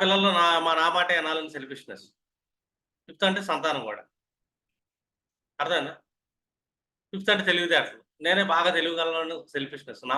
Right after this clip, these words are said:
మాటే నెగ్గాలి అని సెల్ఫిష్‌నెస్. ఈ లెవెన్త్ లార్డ్ ఎవరితో కలిగితే వాళ్ళతో సెల్ఫిష్‌నెస్. అక్కడ దాకా సెవెంత్ లార్డ్తో కనెక్ట్ అయ్యాడు, నా భర్త నా మాట వినాలి, నా భార్య నా మాట వినాలా, నా భార్య నాతోనే మాట్లాడాలి, ఎవరితోనూ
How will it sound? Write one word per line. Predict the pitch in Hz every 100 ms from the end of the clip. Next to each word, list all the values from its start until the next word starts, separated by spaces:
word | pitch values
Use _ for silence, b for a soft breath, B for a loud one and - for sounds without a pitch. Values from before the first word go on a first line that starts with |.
| 160
మాటే | 156 160
నెగ్గాలి | 131 135 135 127
అని | 123
సెల్ఫిష్‌నెస్. | 113 113 - 113 - _ _ _ _ _ _ _ _ _ _ _ _ _ _ _ _ _ _ _ _
ఈ | 175 156
లెవెన్త్ | 190 214
లార్డ్ | 247 175
ఎవరితో | 214 247 262
కలిగితే | 262 240
వాళ్ళతో | 208 190 185
సెల్ఫిష్‌నెస్. | 180 190 151 - _ _ _ 143
అక్కడ | 185 202
దాకా | 214 220 190
సెవెంత్ | 196 220
లార్డ్తో | 220 208 190
కనెక్ట్ | 185 180
అయ్యాడు, | 143 139 - 156
నా | 165
భర్త | 180 214
నా | 185 180
మాట | 185 175
వినాలి, | 160 156 160
నా | 160 165
భార్య | 170 170
నా | 160
మాట | 160 156
వినాలా, | 147 139 139 - _ -
నా | 139
భార్య | 160 180 151
నాతోనే | 160 175 170 160
మాట్లాడాలి, | 147 147 135 135 135
ఎవరితోనూ | 131 151 165